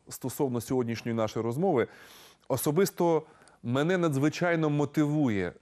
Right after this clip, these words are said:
жити і займатися творчістю, дихати на повні груди, шукати, розвиватися. Бо я бачу, як це роблять люди, які, здавалося, позбавлені можливості це робити. І якщо роблять це вони,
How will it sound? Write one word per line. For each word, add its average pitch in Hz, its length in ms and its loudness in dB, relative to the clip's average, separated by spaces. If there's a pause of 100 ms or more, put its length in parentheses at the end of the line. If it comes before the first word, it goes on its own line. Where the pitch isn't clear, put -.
жити 123 560 -2
і 113 60 0
займатися 113 520 -4
творчістю, 113 880 -4 (360)
дихати 131 480 -2
на 120 120 -2
повні 120 340 0
груди, 117 340 0
шукати, 123 720 -4
розвиватися. 120 800 -2 (320)
Бо 120 180 0
я 139 140 2
бачу, 135 500 0
як 120 240 0
це 127 140 -2
роблять 147 460 0
люди, 147 480 2 (280)
які, 127 260 -2
здавалося, 156 600 0 (400)
позбавлені 175 600 2
можливості 160 640 4
це 104 120 -8
робити. 78 420 -10 (580)
І 123 80 -2
якщо 175 460 0
роблять 156 380 0
це 156 140 0
вони, 156 420 2